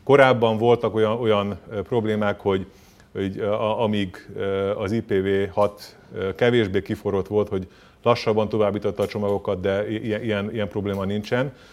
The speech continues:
Ö, nem jelentős, a, a, tehát a, me-, meg lehetne kérdezni, hogy me-, mekkora ó-, ö, plu-, plusz problémát jelent az, hogy százhuszonnyolc bitesek hosszúak lettek a címek. Ö, a, a, a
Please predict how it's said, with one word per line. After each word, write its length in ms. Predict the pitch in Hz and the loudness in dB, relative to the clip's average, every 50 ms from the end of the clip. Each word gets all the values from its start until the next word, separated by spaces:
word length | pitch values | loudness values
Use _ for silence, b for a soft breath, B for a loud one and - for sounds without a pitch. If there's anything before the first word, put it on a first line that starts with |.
| B B B B B B | B B B B B B
Ö, 460 | - 117 107 107 107 107 107 107 110 110 104 - B B B B B B B B B B B B B B B B B B B B B B B _ _ _ _ _ _ - - | 0 2 4 6 6 6 6 6 6 4 2 -2 B B B B B B B B B B B B B B B B B B B B B B B _ _ _ _ _ _ -14 -4
nem 220 | - 113 131 139 151 | 2 4 6 6 6
jelentős, 480 | 143 135 131 127 120 - 123 117 - | 6 6 6 6 4 2 2 2 4
a, 240 | 127 117 - 131 120 | 4 4 4 4 4
a, 60 | 127 | 4
tehát 180 | 120 117 110 - | 4 4 2 0
a, 120 | - - - - 95 135 135 113 123 | -2 -8 -10 -10 -8 -8 -6 -6 -6
me-, 260 | 131 135 131 135 139 135 | -4 -2 0 2 4 4
meg 140 | 131 131 | 4 6
lehetne 240 | 127 127 120 117 117 | 6 4 4 4 2
kérdezni, 400 | 113 - 120 113 113 107 113 113 | 2 2 2 4 4 2 2 -2
hogy 120 | 120 127 - - | -4 -6 -12 -10
me-, 140 | - 123 123 | -8 -6 -2
mekkora 580 | 131 127 127 123 - - 117 113 107 104 101 B B B B B B | 0 0 0 0 0 2 4 6 6 6 4 B B B B B B
ó-, 260 | - - 123 123 127 | 0 2 2 2 2
ö, 420 | 131 127 117 113 110 110 107 110 107 101 B B B B - - | 0 -2 -2 0 0 0 2 0 0 -2 B B B B -20 -8
plu-, 160 | - 135 139 | -6 -6 -2
plusz 220 | 131 139 147 143 | 0 0 0 0
problémát 440 | - - 131 120 117 113 113 107 104 | 2 0 2 2 2 2 2 2 2
jelent 220 | 117 113 110 107 | 2 2 2 0
az, 100 | 113 104 | -2 -4
hogy 80 | - 107 | -4 -6
százhuszonnyolc 500 | - - 131 117 107 - - 110 107 95 | 0 2 2 2 2 0 -4 -4 -4 -4
bitesek 380 | 92 101 - 104 95 - 101 85 | -6 -6 -6 -6 -6 -8 -6 -4
hosszúak 400 | 104 107 104 - - 107 101 - | -2 -2 -2 0 -2 -2 -2 -2
lettek 300 | 107 98 - 104 98 - | -4 -4 -4 -4 -4 -4
a 80 | 101 | -6
címek. 500 | 92 - - 110 104 104 113 135 135 - b b b b b b b | -6 -4 -4 -2 0 0 -2 -2 -4 -8 b b b b b b b
Ö, 80 | - 117 107 101 101 101 101 101 101 101 | -4 0 0 2 2 4 4 4 4 2
a, 420 | 107 - 104 104 113 - 113 98 - | 2 2 0 -2 0 -2 -6 -8 -6
a, 80 | - 120 | -4 -2
a 340 | 101 98 98 101 98 90 | 0 0 0 0 -2 -4